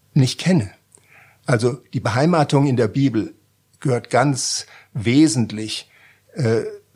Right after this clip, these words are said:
zur Seelsorge. Und es ist ein Problem, das seit fünfzig Jahren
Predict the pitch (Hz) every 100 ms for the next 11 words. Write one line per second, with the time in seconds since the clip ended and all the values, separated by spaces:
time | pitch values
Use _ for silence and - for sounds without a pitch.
0 | _ - - 127 120 110 104 120 131 98
1 | 95 98 107 107 104 110 339 - - -
2 | 147 117 110 - 131 104 120 147 170 143
3 | 123 117 - - - - - - - 135
4 | 131 - 165 - - - - - - -
5 | _ - - - 147 - 135 - 131 123
6 | 151 151